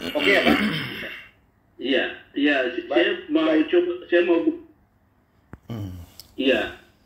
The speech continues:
Speaker 2: Iya, jadi di sini apa kita lihat dari jumlah penduduk di zaman Belanda,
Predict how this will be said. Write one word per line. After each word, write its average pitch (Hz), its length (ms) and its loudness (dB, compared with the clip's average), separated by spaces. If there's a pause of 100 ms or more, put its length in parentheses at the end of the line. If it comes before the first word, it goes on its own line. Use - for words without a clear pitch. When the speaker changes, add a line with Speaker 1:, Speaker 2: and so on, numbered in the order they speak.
(960)
Speaker 2:
Iya, 139 320 4
jadi 170 400 2
di - 80 -6
sini 214 260 -4 (140)
apa 139 640 -4
kita 165 240 0
lihat 170 320 4
dari 139 320 -2
jumlah 143 320 -2
penduduk 151 480 0
di 135 80 -8
zaman 127 480 -4
Belanda, 120 560 -6